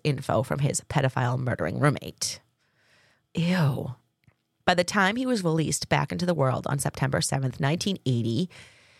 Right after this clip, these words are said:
he already had ninety convictions against him.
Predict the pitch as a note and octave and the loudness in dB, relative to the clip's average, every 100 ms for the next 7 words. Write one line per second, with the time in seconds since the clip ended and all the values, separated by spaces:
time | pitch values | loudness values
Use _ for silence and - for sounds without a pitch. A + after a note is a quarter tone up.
0 | _ - A#3+ C4 D4+ F4 C#4 A3 - - | _ -2 2 4 4 2 2 0 0 -12
1 | - _ _ - E3+ E3+ E3 E3+ F#3+ G#3 | -20 _ _ 0 4 4 4 4 2 0
2 | G3 A#3 B3 B3+ C#4 D4 - _ - A#3 | 0 2 2 4 4 2 -4 _ -2 2
3 | G#3+ F#3 F3 - - C3 C3 C#3 A#2+ - | 4 4 2 2 -2 0 0 0 0 0
4 | - B2+ - | -4 -4 -6